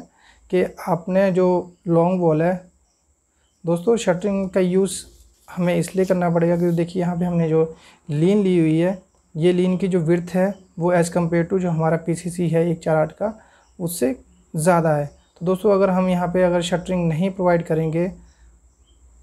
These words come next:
अगर यहाँ पे हम शटरिंग नहीं लगाएंगे तो इससे क्या होगा, जो हम यहाँ पे पेस्ट डाल रहे हैं वो यहाँ से बिखर जाएगा और वो पूरा का पूरा स्पेस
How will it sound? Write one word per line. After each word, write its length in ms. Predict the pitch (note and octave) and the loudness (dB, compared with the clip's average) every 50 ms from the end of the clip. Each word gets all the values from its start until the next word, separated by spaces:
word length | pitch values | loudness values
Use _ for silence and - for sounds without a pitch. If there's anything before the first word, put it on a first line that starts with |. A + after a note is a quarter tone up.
| _ _ _ _ _ | _ _ _ _ _
अगर 140 | D#3+ E3 E3+ | 0 0 2
यहाँ 140 | F3 E3+ D#3+ | 2 2 0
पे 100 | E3+ F3 | 0 -2
हम 100 | E3+ E3+ | -2 0
शटरिंग 360 | F3+ F3 E3+ - F3 F3 E3+ | -2 -2 -2 -2 -2 0 0
नहीं 180 | E3+ E3 F#3 F#3+ | 0 0 0 2
लगाएंगे 500 | F#3 F3 E3 E3+ E3 E3+ E3 E3 F3 F3 | 2 2 2 0 0 -2 -2 -2 -2 -4
तो 340 | F3 F3 F#3 F#3 G3+ G#3+ - - - - _ _ - - | -2 -2 -2 0 0 -2 -4 -10 -20 -20 _ _ -12 -12
इससे 240 | E3 - - G3+ F#3 | -12 -6 -6 -2 2
क्या 120 | F#3+ F#3+ | 4 4
होगा, 220 | F#3 F3+ F3+ F#3+ | 4 4 4 2
जो 160 | F#3 F#3 F#3 F3 | 2 2 0 -2
हम 160 | E3+ F3+ F3 | 0 -2 0
यहाँ 200 | E3+ E3+ E3+ E3 | 0 0 0 -2
पे 340 | E3+ F#3 F#3 F3+ F3 F3 F3 F3 - - | -2 -2 -2 0 0 -2 -2 -4 -8 -6
पेस्ट 300 | - F3 F3 E3+ F3 E3+ | -4 -2 -2 -2 -4 -2
डाल 200 | E3 F3 E3 E3 | 0 2 2 2
रहे 100 | E3 E3+ | 2 0
हैं 80 | F3 | 0
वो 180 | F3 F#3 F#3+ F3+ | 0 -2 0 0
यहाँ 240 | E3 E3+ D#3+ D3 D3+ | 0 0 -2 -4 -6
से 240 | - - F#3+ A3+ - - - - - - - _ - | -6 -6 -6 -6 -6 -10 -18 -20 -20 -20 -18 _ -4
बिखर 240 | E3+ E3+ F3 F3 E3 | -4 -2 0 0 2
जाएगा 260 | E3+ E3+ E3+ E3+ F3 | 2 2 2 4 4
और 120 | F3+ F3+ | 2 2
वो 100 | F3+ F#3 F3 | 0 -2 -4
पूरा 260 | F3 F3 F3 F3 E3+ | -4 -4 0 2 2
का 80 | E3+ E3 | 2 0
पूरा 220 | E3 F3 F3 E3+ D#3+ | 0 0 0 0 0
स्पेस 400 | E3 - - F3 E3+ E3+ E3+ | -2 -4 -4 -4 -2 -2 -4